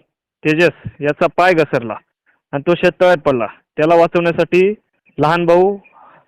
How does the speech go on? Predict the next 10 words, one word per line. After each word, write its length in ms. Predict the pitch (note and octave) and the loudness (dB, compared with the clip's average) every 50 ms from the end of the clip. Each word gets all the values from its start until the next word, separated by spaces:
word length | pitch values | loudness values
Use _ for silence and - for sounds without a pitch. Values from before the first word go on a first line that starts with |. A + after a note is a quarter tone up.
| _ _ - | _ _ -6
मानव 380 | C#3+ D3+ D#3+ E3+ F3+ F#3 F#3 - - _ _ _ _ _ _ - | -2 -2 0 0 0 0 -2 -2 -6 _ _ _ _ _ _ -6
याने 320 | C3+ C#3+ D3+ D#3+ F3 F3+ F3 | -2 0 0 2 2 0 0
हात 180 | D3+ E3 E3+ | 0 0 -2
दिला, 280 | D3 C#3+ E3 D3+ C3+ C3+ | -2 0 0 0 0 0
मात्र 300 | C3+ C#3+ D#3 - F3 D#3+ | -2 -2 -4 -4 -4 -6
तोही 260 | - - D#3+ E3+ F3+ E3+ | -4 -2 0 0 0 0
शेततळ्यात 380 | - E3 D#3+ - E3 D#3+ E3 | -2 -4 -2 0 0 0 0
घसरला. 400 | D3 C#3+ D3 C#3+ D3+ C#3+ B2+ A2+ - - - _ _ _ _ _ _ _ - | 2 0 -2 -2 -2 -4 -4 -6 -8 -12 -16 _ _ _ _ _ _ _ -6
त्याच्यासोबत 580 | D3 D#3 - F#3+ F#3 - F3+ F3 F3 F#3 D#3 | -4 -2 0 0 0 2 0 0 0 0 0
असलेल्या, 380 | E3 E3 - E3 E3+ E3+ F3+ | -2 -2 0 0 2 2 2